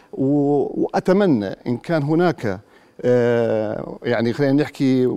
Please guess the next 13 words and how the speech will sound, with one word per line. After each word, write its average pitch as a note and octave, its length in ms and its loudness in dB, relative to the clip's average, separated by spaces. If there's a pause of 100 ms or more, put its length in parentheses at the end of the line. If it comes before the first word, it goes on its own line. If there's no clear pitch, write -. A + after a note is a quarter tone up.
(400)
وجه، D3+ 260 2
يعني B2 420 0 (340)
فكرة C3+ 300 0
إنه C3 140 0
والله C3+ 480 2 (240)
ممكن D#3+ 260 2
إنه C#3+ 160 4
نمشي D#3 280 0
هذا D#3+ 160 0
الأمر F#3+ 320 -4
إنه D3+ 100 0
يكون E3+ 220 -4
قبل، D#3 360 -4